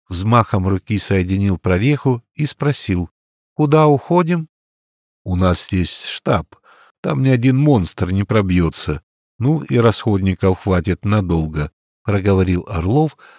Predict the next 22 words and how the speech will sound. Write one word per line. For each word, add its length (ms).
совместно 640
с 160
Иваненко, 680
создавая 680
рисунок 560
заклинания. 840
Но 160
переход 640
сильно 460
отличался 840
от 80
других. 580
Портал 460
не 120
открылся, 680
но 180
вокруг 520
каждого, 600
кто 200
находился 640
в 60
помещении, 840